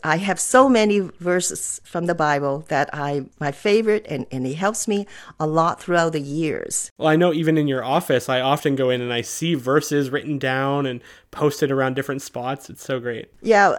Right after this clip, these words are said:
Speaker 1: this is the principal verse for me to carry myself throughout the years,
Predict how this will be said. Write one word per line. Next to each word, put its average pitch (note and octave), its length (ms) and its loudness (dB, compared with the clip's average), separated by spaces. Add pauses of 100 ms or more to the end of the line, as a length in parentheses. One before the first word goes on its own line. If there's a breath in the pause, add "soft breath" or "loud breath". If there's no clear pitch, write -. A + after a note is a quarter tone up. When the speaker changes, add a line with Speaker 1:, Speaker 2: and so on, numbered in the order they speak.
Speaker 1:
this C4+ 260 2
is F4+ 180 2
the C4 80 -2
principal A#3 640 0
verse E3+ 420 -6
for F3 140 -4
me D#3 300 -2
to D#3 120 -10
carry G3 480 2
myself D#3+ 680 -2
throughout E3+ 420 -2
the D#3+ 80 -6
years, D#3 560 -4